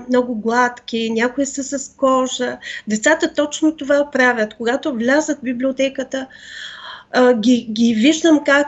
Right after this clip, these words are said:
как, а, вдишват този въздух, този, този аромат на книги. И имам книги, които харесват точно за това, заради усещането. И чак после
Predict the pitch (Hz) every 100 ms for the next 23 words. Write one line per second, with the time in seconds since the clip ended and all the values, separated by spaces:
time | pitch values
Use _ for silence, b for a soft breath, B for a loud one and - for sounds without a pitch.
0 | - 277 277 285 - 277 269 254 208 214
1 | 311 311 277 262 - 254 254 247 214 262
2 | 294 - 240 240 - 247 254 254 240 233
3 | 254 254 254 254 240 233 226 233 233 226
4 | 214 233 226 208 240 294 B B B B
5 | _ 220 214 247 311 320 302 254 262 262
6 | 302 220 240 240 294 302 B B B B
7 | - 220 208 233 - 285 285 247 247 -
8 | 294 247 240 - 214 214 208 220 202 233
9 | 254 269 220 240 262 - 220 214 226 214
10 | - 214 190 190 - 208 B B B 214
11 | 214 285 294 - 262 262 262 233 208 226
12 | 302